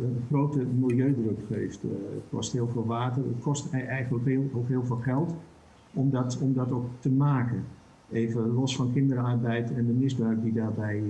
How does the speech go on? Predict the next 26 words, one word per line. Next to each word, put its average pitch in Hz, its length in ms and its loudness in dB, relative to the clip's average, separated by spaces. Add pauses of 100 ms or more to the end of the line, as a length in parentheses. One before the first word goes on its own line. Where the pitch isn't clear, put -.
eh, 101 80 -4 (120)
ontstaat, 110 460 -4
maar 123 100 2
dan 127 140 0
moet 131 160 0
je 123 60 0
dus, 117 380 -2
dat, 131 100 -4 (160)
dat 123 160 -2
moet 139 160 2
je 123 80 0
gewoon 127 300 0
niet 110 100 0
willen. 123 340 2 (840)
En 127 180 2
dat 127 180 0
je 135 80 2
dan 120 240 0
ook 113 180 0 (360)
die 175 160 2
kosten 156 420 0
ook 131 140 0
meeneemt, 139 760 2
eh, 147 60 -2 (120)
versus 143 560 0
dat 135 120 0